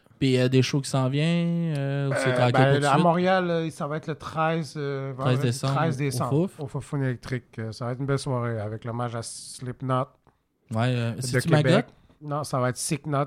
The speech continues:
Speaker 2: de
Speaker 1: Sick Knot ?
Speaker 2: Québec.
Speaker 1: Ok.
Speaker 2: Sur sa coche.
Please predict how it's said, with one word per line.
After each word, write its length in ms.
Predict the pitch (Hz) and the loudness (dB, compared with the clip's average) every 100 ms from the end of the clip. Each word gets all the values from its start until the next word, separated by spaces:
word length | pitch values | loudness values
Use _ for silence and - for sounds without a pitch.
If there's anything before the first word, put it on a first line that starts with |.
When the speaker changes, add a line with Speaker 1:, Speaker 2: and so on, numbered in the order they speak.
| - | -4
Speaker 2:
de 60 | 123 | -4
Speaker 1:
Sick 240 | 120 135 | -2 0
Knot ? 100 | 156 | 0
Speaker 2:
Québec. 300 | 120 135 135 - 131 | -2 -2 -6 -10 -6
Speaker 1:
Ok. 200 | 123 117 _ _ _ _ _ - | -6 -8 _ _ _ _ _ -18
Speaker 2:
Sur 140 | 107 | -10
sa 180 | 113 107 | -6 -6
coche. 300 | - 113 | -4 -4